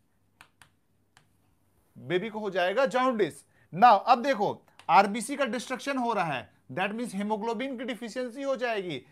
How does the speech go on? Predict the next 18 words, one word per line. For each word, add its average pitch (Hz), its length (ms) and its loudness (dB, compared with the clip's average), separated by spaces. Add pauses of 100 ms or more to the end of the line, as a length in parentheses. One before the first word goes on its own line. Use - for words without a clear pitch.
(180)
That 208 360 -2
condition 202 460 -6
is 175 140 -12
called 165 360 -6
as 147 380 -6 (1700)
anemia। 165 480 -6 (580)
That 233 300 -2
condition 214 440 -6
is 170 100 -16
called 175 320 -2
as 160 100 -12
anemia। 170 440 -10 (320)
That 208 300 2
means 240 240 -8
बेबी 208 280 -4
को 226 140 -4
क्या 208 180 2
होगा? 160 680 0